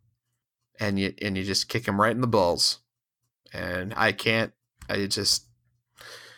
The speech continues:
you'll have to see it to believe it, but, you know, remember that fever dream you had where you woke up and you saw horrible C G I?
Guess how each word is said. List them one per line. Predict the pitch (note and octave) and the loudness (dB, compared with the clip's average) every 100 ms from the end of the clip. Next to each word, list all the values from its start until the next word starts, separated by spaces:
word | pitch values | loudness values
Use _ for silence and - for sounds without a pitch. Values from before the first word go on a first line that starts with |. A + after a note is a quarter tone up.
| _ | _
you'll | C3 D#3 | 4 4
have | D#3 | 2
to | C#3+ | 0
see | F3+ E3+ | 2 2
it | |
to | E3 | 2
believe | C3+ C#3 C#3 B2 | 0 2 2 2
it, | - | 0
but, | A#2+ A2+ - | -2 -4 -4
you | C3 | -2
know, | C#3 E3+ | 2 2
remember | - B2 C#3+ D#3+ F3+ | 2 0 2 2 4
that | E3 - | 2 0
fever | C#3 D3 D#3 | -2 0 2
dream | C3+ D#3 D#3 | 2 0 0
you | D#3 D3+ | 0 2
had | D#3 D#3 | 4 4
where | B2+ | 2
you | A#2+ | 2
woke | B2 B2+ C#3 | 2 2 0
up | B2+ | -2
and | |
you | A#2 | -2
saw | - B2 | 2 2
horrible | A#2+ B2 A#2 A#2+ | 2 2 0 -2
C | - B2 | -2 -2
G | A#2+ A#2 | -2 0
I? | A#2 B2 | 2 0